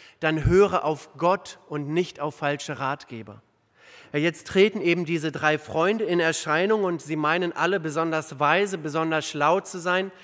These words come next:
die Erkenntnis, äh, zu haben. Ich glaube, der Vers steht irgendwo in Hiob, wo Hiob, äh, sagt, "Die Weisheit wird mit euch", glaube ich, "zugrunde gehen", irgendwie so in diese Richtung. Ähm, und hier bekommt das Buch eine gewisse Wendung.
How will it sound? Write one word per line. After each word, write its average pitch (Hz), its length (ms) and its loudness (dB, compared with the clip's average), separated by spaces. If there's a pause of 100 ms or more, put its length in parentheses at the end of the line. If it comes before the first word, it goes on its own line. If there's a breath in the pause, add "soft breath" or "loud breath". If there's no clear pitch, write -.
(260 loud breath)
die 185 100 -2
Erkenntnis, 190 880 -2
äh, 151 120 -10
zu 151 240 -6
haben. 170 260 0
Ich 156 100 -10
glaube, 165 300 2 (340 loud breath)
der 156 100 2
Vers 170 280 2
steht 180 220 2
irgendwo 165 300 4
in 165 60 4
Hiob, 170 460 2
wo 151 160 -4
Hiob, 165 340 -2
äh, 151 200 -6
sagt, 156 420 -4
"Die 156 120 -6
Weisheit 156 520 0
wird 156 120 -4
mit 156 140 -4
euch", 160 300 0 (420 soft breath)
glaube 147 200 0
ich, - 80 -16
"zugrunde 170 580 -2
gehen", 170 260 -2
irgendwie 151 220 -4
so 156 100 -2
in 147 80 0
diese 160 320 0
Richtung. 151 440 0 (720 loud breath)
Ähm, 160 340 0 (120)
und 180 240 2 (200)
hier 214 340 2
bekommt 180 360 4 (360)
das 151 260 -2
Buch 208 280 2
eine 165 260 2
gewisse 156 540 0
Wendung. 196 520 4